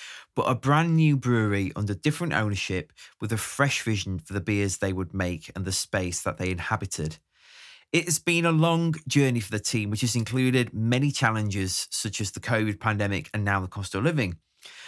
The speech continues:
But Triple Point have continued to overcome adversity and the challenges presented to them, winning awards for their fantastic beers, ever expanding their capacity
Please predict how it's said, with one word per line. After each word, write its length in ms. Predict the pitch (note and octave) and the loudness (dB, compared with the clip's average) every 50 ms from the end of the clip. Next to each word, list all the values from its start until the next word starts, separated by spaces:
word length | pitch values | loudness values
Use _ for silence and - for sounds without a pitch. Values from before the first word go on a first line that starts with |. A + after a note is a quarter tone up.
| - - - _ - | -18 -20 -16 _ 0
But 140 | F3 D#3 | 0 0
Triple 300 | - - A3 G#3+ G#3+ G#3 | 2 0 0 -2 -2 -6
Point 320 | - - F3 E3 D#3 D3 - | -4 0 2 4 4 2 0
have 100 | - - | -4 -4
continued 640 | - D3+ D3 - - - - D#3+ D#3 C#3 A#2+ A2 | -2 -2 0 0 -2 -2 0 2 2 2 2 0
to 120 | - A#2+ - - | -2 -6 -2 0
overcome 640 | C#3 C#3+ D3 C#3+ C3+ C3+ - - - B2 A#2 A2 - - | 2 4 4 2 2 -2 -4 -2 0 0 0 0 -2 -4
adversity 720 | G2 G2+ - G#2 G2+ G2+ - - - - G#2 F#2+ F#2 - - | -6 -2 -2 0 0 0 -2 -4 -4 -4 -4 -4 -4 -4 -4
and 100 | G#2 G#2+ | -4 -4
the 60 | G#2 | -4
challenges 460 | - - A2+ G#2 G#2 G2+ - F#2+ F#2 | -2 0 0 0 0 -2 -4 -6 -6
presented 500 | - - G2 A2+ A#2+ A#2 G#2 - - - - | -6 -4 -2 0 0 0 0 -2 -6 -6 -8
to 80 | G2+ | -6
them, 260 | F2 G2 F#2 F2+ E2+ - - - _ _ | -4 -2 -2 -2 -4 -6 -12 -20 _ _
winning 320 | - A2 A2+ A2 G#2+ G#2 - - | -2 0 2 2 2 0 -2 -2
awards 800 | G#2+ G#2+ G2+ A#2 C3+ C3+ C3+ C3+ C3+ B2+ A2+ - - - - - _ _ | -4 -2 0 2 4 4 4 4 2 2 0 -4 -4 -4 -6 -8 _ _
for 80 | - A#2 | -4 -2
their 140 | A2 A2 G2+ | 0 0 0
fantastic 880 | - - G2+ F#2+ - - - - C#3+ C#3+ - - - B2+ A2 - - | -2 -4 -6 -4 -4 -4 -2 -2 -2 -2 -2 -2 -2 -4 -8 -6 -4
beers, 440 | - A2+ G#2+ G#2+ G#2+ G#2+ G2+ - - - - - - _ _ _ - | -2 0 2 2 2 2 0 -2 -4 -6 -12 -20 -20 _ _ _ 0
ever 320 | D3+ E3 D3+ D3+ D3+ D3 - | 2 4 4 4 4 2 2
expanding 580 | - C3 - - - - - B2+ A#2+ A#2 A2+ A2 | 0 -2 -2 -2 0 2 2 2 2 2 0 0
their 160 | A2 G#2 G2+ | 0 0 0
capacity 720 | - - - - D3+ C#3 - - - - B2 G2+ G2+ G2 | -2 -4 -4 -2 -2 -2 -2 -4 -4 -2 -2 0 -2 -2